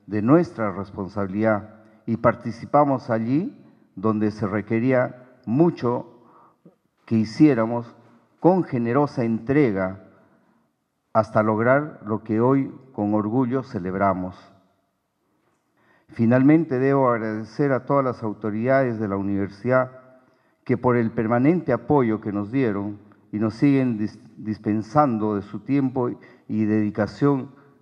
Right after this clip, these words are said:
en lo que es la calidad en la educación, del mantenimiento de una calidad sostenible, no solamente en la Facultad de Ingeniería Industrial, sino a nivel de toda la universidad.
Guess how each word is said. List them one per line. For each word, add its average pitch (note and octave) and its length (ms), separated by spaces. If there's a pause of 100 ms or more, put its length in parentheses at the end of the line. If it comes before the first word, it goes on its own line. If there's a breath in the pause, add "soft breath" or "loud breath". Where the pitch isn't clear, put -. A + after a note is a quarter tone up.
(120)
en G#2+ 160
lo G#2 140
que A#2+ 220
es A#2+ 180
la G2+ 180
calidad G2+ 720
en G2 80
la F#2+ 60
educación, F#2 680 (640)
del A#2+ 360
mantenimiento G#2 880
de G2 120
una G#2+ 200
calidad G2+ 440
sostenible, G2 960 (300 soft breath)
no A#2 200
solamente A2 640
en F#2 80
la F2+ 80
Facultad G2 360
de G#2 60
Ingeniería G2+ 400
Industrial, G2+ 420
sino G2 320
a F#2+ 40
nivel F#2+ 460
de F2 140
toda G2 280
la F2 80
universidad. E2+ 640